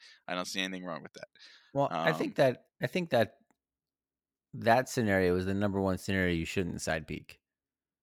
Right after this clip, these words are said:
Speaker 2: Like, if
Speaker 1: I
Speaker 2: you
Speaker 1: disagree. I
Speaker 2: No,
Speaker 1: disagree.
Speaker 2: if
Speaker 1: This
Speaker 2: you,
Speaker 1: is
Speaker 2: if you cut somebody off, you should not, like, you
Speaker 1: I'm, no,
Speaker 2: should
Speaker 1: I'm
Speaker 2: not
Speaker 1: saying if somebody cut me off, I'm going to look at them and be like, "Yeah, like, I'm aware of you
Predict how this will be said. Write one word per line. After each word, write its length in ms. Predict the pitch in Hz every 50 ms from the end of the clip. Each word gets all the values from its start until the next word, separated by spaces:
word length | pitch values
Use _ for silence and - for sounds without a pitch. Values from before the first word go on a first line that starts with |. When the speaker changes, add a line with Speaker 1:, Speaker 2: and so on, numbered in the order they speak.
| _ _ _ _ -
Speaker 2:
Like, 160 | 101 95 95
if 120 | 107 -
Speaker 1:
I 0 |
Speaker 2:
you 400 | 123 131 131 123 120 117 240 233
Speaker 1:
disagree. 40 | 196 - - - - - - -
I 60 | 185 196 240
Speaker 2:
No, 120 | 202 226 226
Speaker 1:
disagree. 120 | 208 208
Speaker 2:
if 20 | 208
Speaker 1:
This 60 | -
Speaker 2:
you, 140 | 247 247 220
Speaker 1:
is 80 | 233
Speaker 2:
if 60 | -
you 100 | 254 302
cut 200 | - - 277 262
somebody 220 | - 269 247 233 247
off, 200 | 269 254 - -
you 120 | 190 190
should 320 | 170 - - 208 196 165 131
not, 360 | 139 151 170 190 185 - - -
like, 400 | - 139 143 143 135 - - - _ _ _ _ _ _ _ _ _ - 180
you 100 | 214 240
Speaker 1:
I'm, 60 | 220
no, 120 | 233 254 -
Speaker 2:
should 40 | 160
Speaker 1:
I'm 100 | 160 139
Speaker 2:
not 20 |
Speaker 1:
saying 200 | - - 190 185
if 120 | 180 170
somebody 360 | - - 175 165 160 175 165 143
cut 380 | - - - - - - - 120
me 240 | 120 - - 170
off, 400 | 110 85 55 50 - - - - - - - - _ _ _ _
I'm 180 | - 120 135 147
going 200 | 143 139 135 131 -
to 100 | - 117
look 220 | 107 110 139 - -
at 60 | 127
them 120 | 95 95 98
and 80 | 104
be 80 | 110 113
like, 160 | 117 113 -
"Yeah, 240 | 160 170 143 - -
like, 200 | - 110 110 - -
I'm 160 | 90 127 139 147
aware 360 | 127 117 120 135 139 127 107
of 140 | 98 - - -
you 340 | 95 80 76 85 92 113